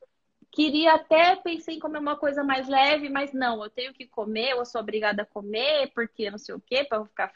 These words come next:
forte." Ou, ou ne-, nesse, nesse momento de pandemia, o povo tem falado muito, "Ai, tem que comer pra aumentar a imunidade."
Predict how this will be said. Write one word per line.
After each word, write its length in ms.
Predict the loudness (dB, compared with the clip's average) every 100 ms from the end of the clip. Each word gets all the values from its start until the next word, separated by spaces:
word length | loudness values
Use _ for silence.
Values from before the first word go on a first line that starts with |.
| 4
forte." 400 | 8 8 6 0
Ou, 140 | -4 _ -16 4
ou 220 | 6 6 4
ne-, 240 | -2 -2
nesse, 400 | -2 -2 -2 -6 -6
nesse 280 | -2 -2 0
momento 440 | -2 2 0 0
de 120 | -4 0
pandemia, 800 | 2 2 2 0 -2 2 2 2
o 40 |
povo 300 | 2 2 0
tem 180 | -4 -6
falado 400 | 0 0 2 -2
muito, 380 | -6 -8 -6 -2
"Ai, 260 | 2 0
tem 140 | -2 -10
que 80 | -8
comer 540 | -4 -2 -2 -2 -2 2
pra 140 | 2
aumentar 320 | 2 -2 -2
a 60 | -2
imunidade." 920 | -4 -4 4 6 6 2 -6 -4 -8